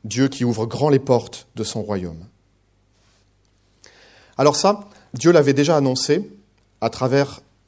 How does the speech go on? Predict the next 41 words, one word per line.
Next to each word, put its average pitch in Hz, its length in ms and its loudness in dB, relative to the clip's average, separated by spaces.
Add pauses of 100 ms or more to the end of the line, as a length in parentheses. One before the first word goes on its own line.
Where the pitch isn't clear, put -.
un 135 80 0
de 131 40 -2
ses - 120 -2
prophètes, - 540 -2 (100)
sept 139 260 -2
cents 127 220 -2
ans 123 100 0
avant. 117 360 -4 (880)
À 135 80 -2
travers 139 200 2
le 147 60 8
prophète 135 320 0
Ésaïe, 131 380 2
il 139 80 4
avait 123 180 4
déjà 135 240 0
annoncé 139 380 -2
qu'il 123 160 -6
accueillerait 131 520 -4 (240)
tous 185 120 -4
les 156 100 -2
peuples 147 380 -2 (640)
et 123 460 -2 (100)
qu'il 143 120 -2
les 143 120 4
accueillerait 147 400 4
pour - 180 -6
ce - 80 -10
qu'il 135 180 -4
a 127 240 4 (180)
appelé 160 340 -4
un 135 120 -2
grand 131 240 -4
festin. 143 500 -6 (1120)
Un 131 100 0
grand 131 200 -2
festin 147 360 -2
pour 131 160 -8
tous 113 140 -10
les 104 80 -6
peuples. - 340 -18